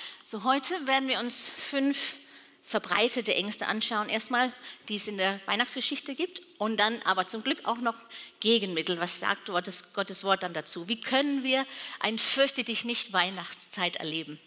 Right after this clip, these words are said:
Klingt das gut? Sehr gut, super. Dann lass uns mal anfangen. Angst Nummer eins hat Maria erlebt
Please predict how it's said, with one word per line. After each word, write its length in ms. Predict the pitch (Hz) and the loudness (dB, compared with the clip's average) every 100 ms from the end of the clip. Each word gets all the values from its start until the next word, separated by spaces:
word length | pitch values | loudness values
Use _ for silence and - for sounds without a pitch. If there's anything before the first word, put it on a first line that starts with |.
| - - - | -14 -12 0
Klingt 180 | 285 294 | 2 4
das 160 | 370 - | 2 4
gut? 320 | 392 480 - - - - 622 640 605 - - - - - - - | 4 4 2 -4 -20 -14 -12 -10 -12 -12 -12 -12 -12 -10 -8 -8
Sehr 300 | 170 170 151 | -4 -2 -2
gut, 240 | 135 - - | -4 -10 -10
super. 340 | - - - - - - - - - - | -10 -10 -12 -16 -20 -16 -14 -14 -12 -6
Dann 140 | 170 | 0
lass 200 | 180 185 | 2 2
uns 120 | 208 226 | -2 2
mal 120 | - | 4
anfangen. 420 | 220 220 208 220 - | 4 2 0 -2 0
Angst 240 | 262 277 | 0 2
Nummer 240 | 294 262 - | 4 4 4
eins 640 | 240 254 247 180 - - - - - - - - - - | 2 2 0 -2 -2 -2 -4 -10 -20 -18 -18 -20 -18 0
hat 120 | 185 | 0
Maria 480 | 196 185 180 208 180 139 | 4 2 2 2 4 2
erlebt 420 | 156 156 151 - | -4 -6 -8 -10